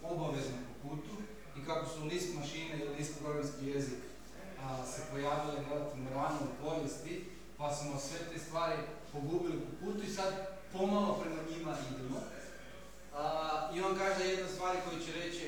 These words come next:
i da kako je to super stvar. I onda zadnji utorak u mjesecu,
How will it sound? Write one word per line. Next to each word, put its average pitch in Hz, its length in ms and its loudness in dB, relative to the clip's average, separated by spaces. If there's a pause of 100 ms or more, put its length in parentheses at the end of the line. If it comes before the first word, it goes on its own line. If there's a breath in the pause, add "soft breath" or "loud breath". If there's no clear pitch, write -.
(100)
i 147 160 4
da 147 340 2
kako 160 240 4
je 147 140 -2
to 147 380 2 (100)
super - 240 -4
stvar. - 340 2
I 214 100 2
onda 214 140 2
zadnji 190 340 4
utorak 185 440 -2
u 151 100 -2
mjesecu, 196 420 -2